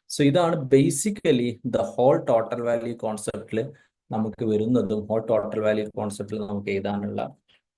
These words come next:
ഒരു, ഒരു, ഒരു, ഒരു, ഒരു, ഒരു set of questions എന്നുള്ളത്. അപ്പൊ ഈ രീതിയിൽ അവർ പല രീതിയിൽ ക്വസ്റ്റ്യൻസ് എക്സാമിന് ചോദിച്ചേക്കാം. ഓക്കെ, പല രീതിയിൽ ഇതുമായിട്ട് റിലേറ്റഡ് ആയിട്ടുള്ള ക്വസ്റ്റ്യൻസ് ഉണ്ടാവും എന്നുള്ളതാണ്.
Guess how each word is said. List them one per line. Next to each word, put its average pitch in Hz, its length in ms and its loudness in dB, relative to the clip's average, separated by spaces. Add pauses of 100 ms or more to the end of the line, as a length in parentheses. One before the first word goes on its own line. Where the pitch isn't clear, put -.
(120)
ഒരു, 107 220 -4
ഒരു, 104 220 0
ഒരു, 101 280 2
ഒരു, 101 160 0
ഒരു, 101 160 2
ഒരു 101 180 2
set - 360 -6
of 202 140 -4
questions - 560 -8
എന്നുള്ളത്. - 300 -8
അപ്പൊ - 520 -8
ഈ 170 200 4
രീതിയിൽ 170 320 2
അവർ 160 300 4
പല 151 220 4
രീതിയിൽ 156 580 0
ക്വസ്റ്റ്യൻസ് 139 400 -4
എക്സാമിന് 123 400 -4
ചോദിച്ചേക്കാം. 113 800 -6
ഓക്കെ, 113 260 -4
പല 117 200 0
രീതിയിൽ 117 480 -4
ഇതുമായിട്ട് 110 380 -4
റിലേറ്റഡ് 110 240 -2
ആയിട്ടുള്ള 107 280 -2
ക്വസ്റ്റ്യൻസ് 104 400 -8
ഉണ്ടാവും 104 320 -2
എന്നുള്ളതാണ്. 101 600 -6